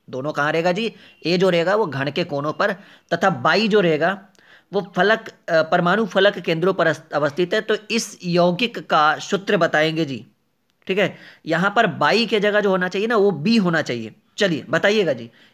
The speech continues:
ए जो होना चाहिए घन के कोनों पर, और ये जो आपको बाई दिख रहा है ना, ये बाई ना होकर यहाँ पर क्या होना चाहिए? बी जो होता है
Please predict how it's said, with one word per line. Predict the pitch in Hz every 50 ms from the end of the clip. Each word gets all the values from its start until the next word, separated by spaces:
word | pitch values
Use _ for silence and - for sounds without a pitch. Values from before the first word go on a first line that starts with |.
| _ -
ए | 185 196 220 233
जो | 233 220
होना | 214 208 208 208
चाहिए | 196 214 233 262
घन | 247 247 160 160 170 180
के | 202 220
कोनों | - - 185 180 185 180
पर, | 180 - 208 - - - - - _ -
और | 170 180
ये | 214 226
जो | 214 240
आपको | 233 - - 247
बाई | 185 143 151 160 190 208
दिख | 185 202 180 202
रहा | 185 180
है | 185
ना, | 220
ये | 208 190 196 180
बाई | 131 127 151 170 196 214
ना | 202 208
होकर | 196 190 190 - 196
यहाँ | 185 165 160 -
पर | - 190
क्या | 185 202 196
होना | 196 202
चाहिए? | 185 220 190 151
बी | 139 147 185 220 220
जो | 196 202
होता | 180 165 - 170 170
है | 196 202 196